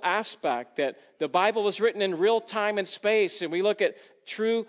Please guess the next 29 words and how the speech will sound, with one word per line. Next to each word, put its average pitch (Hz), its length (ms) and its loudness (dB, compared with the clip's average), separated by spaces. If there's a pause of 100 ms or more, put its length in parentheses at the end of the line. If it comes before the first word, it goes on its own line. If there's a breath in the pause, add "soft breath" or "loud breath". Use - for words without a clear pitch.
(120)
historical 214 560 0
events 175 540 -2
that 165 180 0
help 196 360 -4
give 196 200 -2
us 190 300 0
insight 196 600 -2
to 143 180 -2
better 180 320 -2
understand 180 680 -4 (280 loud breath)
what's 165 260 -2
going 175 240 -2
on 170 180 0
at 143 80 -2
that 160 160 -2
time 160 380 -6
when 143 100 -6
the 139 60 -10
scriptures - 500 -10
were 139 100 -10
written. 127 400 -10 (1300)
So - 160 -4
there's 151 300 -2
observation, 170 640 -2
interpretation, 151 680 -4
and 143 140 -4
then 226 120 0
comes 165 360 -4
application. 143 760 -6